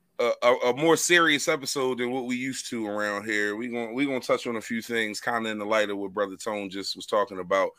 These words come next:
Keep a lookout for more information on that. Already talking to a couple guests. I wanna plug that heavy because I really want people to come in and really be a part of that conversation 'cause I think it's gonna be an important one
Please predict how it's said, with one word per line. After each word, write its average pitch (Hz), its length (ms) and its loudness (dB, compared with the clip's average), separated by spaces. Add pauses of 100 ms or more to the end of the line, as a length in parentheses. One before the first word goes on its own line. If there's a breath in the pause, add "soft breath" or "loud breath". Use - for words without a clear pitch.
(340 soft breath)
Keep 185 180 -6
a 160 40 4
lookout 127 340 6
for 123 60 -8
more 113 280 2
information 107 500 -6
on 101 180 -2
that. 101 200 0
Already 117 320 4
talking 107 340 0
to 107 140 -4
a 95 60 -6
couple 95 260 -2
guests. 95 380 2 (360 soft breath)
I 110 40 2
wanna 113 180 4
plug 110 280 2
that 104 180 4
heavy 107 280 4
because 95 300 -4
I 92 60 2
really 101 280 0
want 98 200 -4
people 98 280 -8
to 90 60 -4
come 101 260 -2
in 95 160 -4
and 90 140 -4
really 101 180 -2
be 95 120 -2
a 92 80 2
part 101 200 4
of 95 80 0
that 92 160 2
conversation 92 680 -2 (340 soft breath)
'cause 95 140 -2
I 95 80 6
think 101 220 0
it's 98 100 -2
gonna 98 240 0
be 92 140 2
an 87 80 -2
important 90 560 2
one 87 240 -6